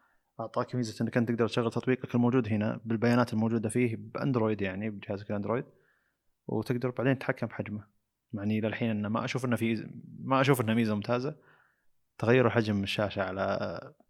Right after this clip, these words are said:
آه، تطبيقات أندرويد يعتبر سيء، خاصة إذا كبرتها، خليتها شوي مربعة، خليتها تاخذ مساحة معينة بالجهاز، ما زالت تعتبر سيئة.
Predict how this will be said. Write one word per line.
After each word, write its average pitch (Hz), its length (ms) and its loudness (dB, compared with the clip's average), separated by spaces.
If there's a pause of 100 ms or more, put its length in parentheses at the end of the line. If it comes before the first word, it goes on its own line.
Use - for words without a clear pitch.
(140)
آه، - 460 -4 (500)
تطبيقات 113 420 0
أندرويد 107 300 0
يعتبر 98 260 -8
سيء، 104 320 -10 (460)
خاصة - 260 -4
إذا 107 80 -4
كبرتها، 98 500 -4
خليتها 95 320 -6
شوي 95 180 -6
مربعة، 104 420 -6
خليتها 98 440 -10
تاخذ 98 260 -10
مساحة 98 300 -10
معينة 107 320 -4
بالجهاز، 104 300 -8
ما 120 60 6
زالت 101 280 4
تعتبر 90 400 -6
سيئة. 92 440 -4